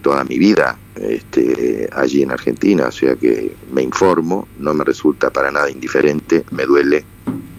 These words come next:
muchas veces, me enoja muchas veces, <laughs> este, pero más que eso no puedo decir.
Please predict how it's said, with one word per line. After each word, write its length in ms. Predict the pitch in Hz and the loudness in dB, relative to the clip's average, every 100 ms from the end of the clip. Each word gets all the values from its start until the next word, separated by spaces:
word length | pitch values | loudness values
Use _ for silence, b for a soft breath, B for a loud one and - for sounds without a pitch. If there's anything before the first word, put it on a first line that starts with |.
| - | -6
muchas 240 | 67 65 | -2 0
veces, 460 | 71 65 - 78 - - | 2 0 0 -2 -4 -2
me 140 | 82 | 2
enoja 460 | 82 98 - 87 90 - | 4 2 2 0 -4 -4
muchas 260 | 78 - | -4 -2
veces, 420 | 73 82 - - - B B B B B B B - | 0 0 -4 -16 -16 B B B B B B B 0
<laughs> 480 | 92 - - 117 | 0 0 -2 0
este, 500 | 117 98 - 87 80 69 B B B - | 0 0 2 2 2 -2 B B B -4
pero 600 | 87 85 85 80 80 73 | 2 4 4 2 2 0
más 220 | 73 87 | -2 -2
que 100 | - | 0
eso 160 | 85 - | 0 0
no 100 | 80 | -2
puedo 260 | 69 67 60 | 0 2 0
decir. 280 | 58 - | -4 -8